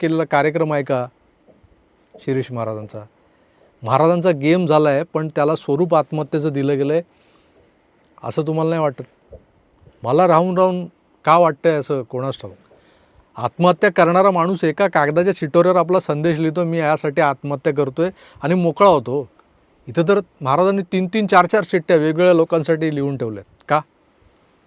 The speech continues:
देहूसारख्या मावळ प्रांतातल्या हरिभक्त परायण माळकरी माणसानं आपल्या आईवडिलांना "मम्मी पप्पा" कसं काय बरं लिहून ठेवलं तिथे?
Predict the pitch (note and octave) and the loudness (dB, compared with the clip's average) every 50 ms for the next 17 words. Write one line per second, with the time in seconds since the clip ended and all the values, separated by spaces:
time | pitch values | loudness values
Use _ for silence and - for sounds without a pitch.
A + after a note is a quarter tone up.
0 | _ _ _ _ _ _ _ _ - A#2 B2+ C#3+ D#3+ F3 F#3 E3 - E3 D3 C#3 | _ _ _ _ _ _ _ _ -6 0 2 2 2 2 2 2 2 2 2 2
1 | - D3+ D3 D#3 D3+ C#3+ C3 B2+ C#3 D3+ D#3 D3+ D3+ C#3 C3 B2+ A#2+ C#3 C3 B2 | 0 -2 -2 -2 -2 -2 0 0 0 0 -2 -2 -4 -6 -6 -6 -6 -6 -6 -6
2 | - C3 B2 A2+ G2+ G2 G2 A#2 _ _ _ _ _ _ _ _ _ _ _ _ | -6 -6 -6 -6 -6 -10 -12 -18 _ _ _ _ _ _ _ _ _ _ _ _
3 | - A#2 C#3+ D3+ C#3 C#3+ - - - D3 C3+ - C3+ C3+ C#3 C#3+ C#3 C#3 C3+ B2+ | -4 -4 -2 -2 -2 -4 -4 -4 -6 -6 -4 -2 -2 0 0 0 -2 -4 -4 -4
4 | A#2+ A#2+ B2 A#2 - C3+ C3 C3 A#2+ A#2+ A2+ A2+ A2 C#3 B2+ A#2 G#2+ G2+ G#2+ _ | -4 -4 -4 -4 -4 -4 -2 -4 -4 -4 -8 -6 -6 -8 -8 -8 -10 -14 -18 _
5 | _ _ _ _ _ _ _ _ _ _ _ _ _ _ _ _ _ - C3 - | _ _ _ _ _ _ _ _ _ _ _ _ _ _ _ _ _ -12 -12 -6
6 | - D3 D3 C3+ B2 C#3 D3 D3 D3 D3 C#3+ D3+ D3 D3 D3+ C#3 B2 B2 B2+ B2 | -2 0 2 2 2 2 2 2 2 2 0 0 -2 -2 -4 -6 -4 -6 -6 -6
7 | B2+ E3 F3 - F3+ F3 _ F3+ E3+ - E3+ C#3+ - F3 - E3+ D#3+ D#3+ D3+ D#3+ | -6 -6 -4 -4 -6 -2 _ -2 -2 0 -2 -2 -2 -2 0 0 0 2 2 2
8 | D#3+ D#3+ D3+ C#3+ C#3 C#3 C3+ B2+ C3+ A#2+ A#2 A2+ A2 G#2 A2 G2+ - | 2 2 0 0 -2 -4 -4 -6 -6 -8 -8 -10 -12 -12 -16 -18 -20